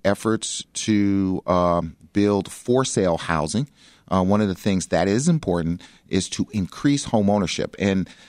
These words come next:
the unique thing about this project is not just that it will activate this very important, uh,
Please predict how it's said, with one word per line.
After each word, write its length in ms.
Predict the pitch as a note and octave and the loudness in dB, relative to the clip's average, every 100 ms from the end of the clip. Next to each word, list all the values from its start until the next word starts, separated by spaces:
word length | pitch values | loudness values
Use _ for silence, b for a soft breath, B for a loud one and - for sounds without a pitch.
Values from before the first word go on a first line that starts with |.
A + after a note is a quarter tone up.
| B B _ _ - | B B _ _ -6
the 160 | - A2 | 0 2
unique 320 | G#2+ C#3 C#4 | 2 2 2
thing 200 | - A#2 | 0 0
about 240 | G2 F#2 F2+ | 2 2 2
this 160 | A2 | -2
project 480 | - E2 C#2+ D2 E2 | -2 -2 0 -2 -2
is 260 | F2+ D#2 - | -2 -2 -6
not 340 | F#2 G#2 B2+ A2 | 0 0 0 -2
just 260 | A#2 G#2+ | -2 0
that 160 | G2 F2 | 0 2
it 240 | G2+ - _ | 0 -2 _
will 260 | F2 F2 - | -2 -2 -2
activate 580 | F#2+ A#2 - F2+ E2+ - | -4 -2 -2 0 -2 -2
this 180 | F2 - | -4 -6
very 720 | - - G#2+ A2+ B2 B2 A#2+ - | -10 -4 0 2 2 0 -2 -2
important, 760 | E2 - - G2+ - F2 - b b b b E2+ | -6 -6 -2 0 0 -4 -6 b b b b 0
uh, 320 | F2+ E2 | 0 2